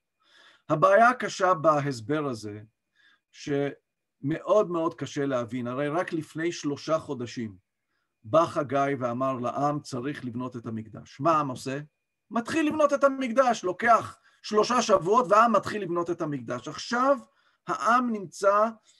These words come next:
בעיצומה של הבנייה. אז לפני שלושה חודשים חגי משכנע אותם להתחיל לבנות. הם משתכנעים לבנות ופתאום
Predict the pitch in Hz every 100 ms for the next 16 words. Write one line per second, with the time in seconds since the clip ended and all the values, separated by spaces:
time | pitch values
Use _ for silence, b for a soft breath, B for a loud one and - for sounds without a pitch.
0 | b _ 123 190 214 - _ _ _ _
1 | _ _ _ 226 - 226 214 208 226 220
2 | 185 160 151 143 117 80 _ _ _ _
3 | _ _ _ _ _ _ _ _ _ _
4 | _ 339 359 - _ _ _ - 170 -
5 | 285 294 262 247 226 226 214 - 214 214
6 | 214 - _ - 196 165 202 196 202 277
7 | _ _ _ 170 190 190 196 190 185 190
8 | 180 175 - 175 165 143 110 - 190 220
9 | - 220 190 233 233 214 180 220 180 190
10 | - 185 156 - 196 208 247 262 240